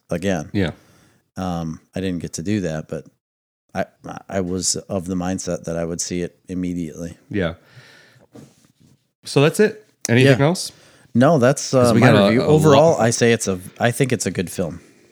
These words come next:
Speaker 1: but we have a lot to cover.
Speaker 2: We have a lot to cover, and we
Speaker 1: And
Speaker 2: have a l-, short amount of time to do it. So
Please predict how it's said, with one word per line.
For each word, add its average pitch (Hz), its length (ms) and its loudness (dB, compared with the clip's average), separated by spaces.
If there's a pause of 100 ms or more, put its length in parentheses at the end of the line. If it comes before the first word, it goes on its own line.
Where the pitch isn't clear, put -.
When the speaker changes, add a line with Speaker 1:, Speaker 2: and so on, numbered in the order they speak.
(180)
Speaker 1:
but 110 100 0
we 113 260 0
have 110 140 0
a 107 40 -2
lot 101 220 0
to 101 80 -6
cover. 104 160 -2
Speaker 2:
We 101 80 2
have 101 120 4
a 98 40 2
lot 101 240 4
to - 60 -10
cover, 107 480 0
and 98 120 -2
we 95 120 2
Speaker 1:
And 90 100 2
Speaker 2:
have - 20 0
a 85 120 0
l-, - 80 -4
short 120 240 2
amount 113 200 4
of 104 60 -4
time 110 180 2
to 104 60 2
do 98 160 2
it. 82 140 -6
So 92 400 0